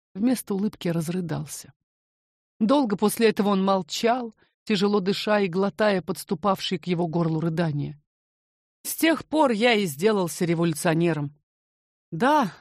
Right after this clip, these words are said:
сказал он, успокоившись, и вкратце досказал свою историю. Он принадлежал к партии народовольцев и был даже главою дезорганизационной группы, имевшей целью терроризировать правительство так,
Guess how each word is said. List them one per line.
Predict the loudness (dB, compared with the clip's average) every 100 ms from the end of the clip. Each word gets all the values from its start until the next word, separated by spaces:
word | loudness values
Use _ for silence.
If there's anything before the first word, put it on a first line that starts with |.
| _
сказал | -16 -6 -2 -2 -2
он, | -2
успокоившись, | -2 -2 -4 -2 -2 -2 -4 -6
и | -8
вкратце | -4 0 0 -2 -10 -10 -12 _
досказал | -6 -4 -2 -2 0 0 -2
свою | -4 -4 -2
историю. | -6 -8 -10 -10 -10 -14 _ _ _ _ _ _ _ _ _ 0
Он | 4 4 4
принадлежал | 4 2 4 2 4 2
к | 2
партии | 0 0 0
народовольцев | 0 0 0 0 -2 -2 -6 -10 -14 _ _ -2
и |
был | 2 4
даже | 4 2 2
главою | 2 2 2 0 0 -2 -8
дезорганизационной | -8 2 2 2 0 0 0 -2 -2 0 4 2
группы, | 2 0 -2 0 0 2
имевшей | 0 -2 -4
целью | -2 0 0 0 -2 -4 _ _
терроризировать | 2 2 2 0 -2 0 0 2 0 -2
правительство | 0 2 0 -2 -6 -4 -4
так, | 2 2 0